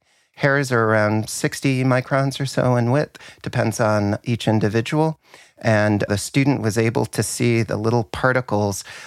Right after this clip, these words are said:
of split end that came from their hair. So I thought that that one was interesting. We also had a laser scanning confocal microscope,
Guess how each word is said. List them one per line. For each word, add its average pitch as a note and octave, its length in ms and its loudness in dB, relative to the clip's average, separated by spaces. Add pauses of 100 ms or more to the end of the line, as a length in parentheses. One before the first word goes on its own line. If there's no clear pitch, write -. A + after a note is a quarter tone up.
(160)
of A2 380 2
split - 540 -4
end G#2 440 2 (240)
that G2+ 240 0
came B2+ 280 2
from G2 600 0
their G2+ 200 -2
hair. A2+ 560 0
So - 180 0
I G#2+ 80 2
thought C#3 220 0
that C#3+ 140 0
that B2 200 2
one G#2+ 460 2
was G2 360 -4
interesting. G#2+ 800 -4 (360)
We B2+ 300 2
also D3 360 2
had A#2+ 220 2
a G#2+ 180 4
laser C3 360 0
scanning A2 460 0
confocal A#2 640 0
microscope, G2+ 760 -2